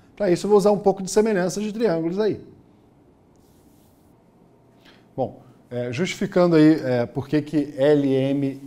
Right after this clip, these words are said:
J L M N é um quadrado, tá? Primeira semelhança que eu vou ter, é, eu já co-, escrevi aqui, ó, o triângulo B Y Z é semelhante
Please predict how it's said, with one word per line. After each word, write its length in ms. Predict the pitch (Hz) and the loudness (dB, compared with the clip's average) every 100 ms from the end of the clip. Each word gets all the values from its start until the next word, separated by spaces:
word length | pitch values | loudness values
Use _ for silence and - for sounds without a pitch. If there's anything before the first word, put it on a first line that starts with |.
| - | -10
J 360 | 101 143 147 | 0 0 2
L 240 | 135 127 127 | 2 2 0
M 200 | 127 127 | -2 -2
N 280 | 135 160 147 | 0 -2 0
é 100 | 143 | 2
um 160 | 151 | 2
quadrado, 600 | 147 175 139 113 85 85 | 2 2 2 0 -4 -10
tá? 280 | 87 143 - - - _ - | 2 2 2 -4 -20 _ -4
Primeira 340 | 185 226 269 | 2 6 6
semelhança 600 | 214 208 170 143 147 139 | 4 2 2 2 0 -2
que 60 | 123 | -8
eu 60 | 120 | -6
vou 120 | 113 | -6
ter, 420 | - 180 156 - - - - | -2 -2 -2 -8 -20 -20 -6
é, 220 | 117 110 - | 0 0 0
eu 260 | 127 120 - | -2 -2 -8
já 120 | - 135 | -4 -4
co-, 200 | 143 127 | -4 -12
escrevi 420 | - 127 117 117 | -6 -6 -4 -6
aqui, 400 | 104 - 180 120 | -8 -6 -4 -4
ó, 160 | - - _ _ 143 | -8 -20 _ _ -10
o 40 | |
triângulo 480 | 135 160 135 123 117 | -2 0 0 -4 -8
B 480 | 107 175 247 226 165 | 0 2 2 0 -6
Y 420 | 160 - 131 120 | -8 -10 -10 -8
Z 440 | 95 110 143 180 156 | -10 -6 -6 -6 -8
é 100 | 147 | -8
semelhante 960 | - 208 208 135 139 160 175 - - | -2 -2 0 -2 -2 -2 -6 -12 -18